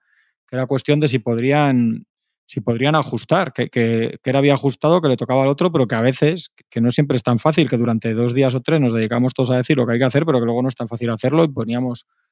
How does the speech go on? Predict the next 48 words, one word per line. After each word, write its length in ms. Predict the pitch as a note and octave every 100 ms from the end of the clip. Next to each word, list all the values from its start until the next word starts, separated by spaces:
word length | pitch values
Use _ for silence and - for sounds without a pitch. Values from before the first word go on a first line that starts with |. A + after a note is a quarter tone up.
| _ _ -
el 100 | B2
ejemplo 400 | A#2 B2 A#2+ A#2+
de 80 |
los, 340 | A#2 A#2 A2+ -
de 140 | A#2
los 240 | A#2 A#2 -
Suns 240 | B2+ A#2
del 100 | A#2+
año 160 | A#2 A2+
pasado, 420 | A2 B2 D#3 D#3
¿no? 100 | E3+
Que, 160 | D3 -
que 160 | B2+
les 160 | A#2+ A#2
van 180 | B2 B2
devorando 420 | A#2+ A#2+ A#2+ B2
los 160 | A#2
Bucks, 240 | A2+ D#3+ D3
sí, 80 | C#3
pero 320 | - A#2+ B2
no 140 | A#2 A#2
son 160 | B2
capa-, 240 | A#2 A#2 -
ellos, 240 | B2 A#2+
seguro 300 | - A2+ C3+
que 80 | C3
ellos 140 | C3 B2
saben 220 | B2+ B2
mejor 220 | B2 B2
que 60 | B2
nosotros 220 | B2 B2
lo 40 |
que 40 | A#2+
hay 40 |
que 60 | A#2
hacer, 180 | A2+ C#3
pero 120 | A#2
no 80 | A2+
pueden. 260 | - A#2 A#2+ _ _ _
Pues 160 | - G#2+
estos 180 | - C3+
han 100 | C#3+
podido, 340 | B2 C#3+ E3 A#2
ta-, 100 | A2
pero 160 | A#2
también 260 | A2+ A#2 C#3+
es 80 | C#3
cierto 460 | D#3 C#3+ F3 -